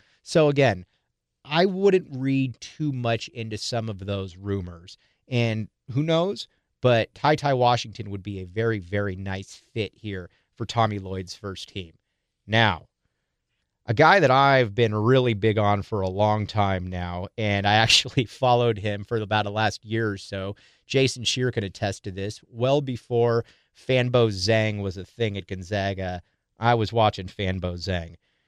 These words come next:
You're probably saying, "All right, well, who's Fanbo Zhang? And if he's committed to Gonzaga, who cares?" All right, well, here's the deal. Fanbo Zhang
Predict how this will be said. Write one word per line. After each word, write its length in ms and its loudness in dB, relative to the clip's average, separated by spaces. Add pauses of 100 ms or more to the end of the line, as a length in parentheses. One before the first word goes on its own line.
You're 120 2
probably 260 4
saying, 440 -2
"All 120 -4
right, 160 0
well, 160 -2
who's 180 -2
Fanbo 380 -2
Zhang? 460 -2
And 220 -10 (220)
if 100 -16
he's 140 -4
committed 320 -2
to 80 -6
Gonzaga, 640 0
who 120 -2
cares?" 500 -4 (560)
All 120 4
right, 160 2
well, 120 0
here's 200 4
the 60 -16
deal. 300 -14 (840)
Fanbo 300 4
Zhang 600 0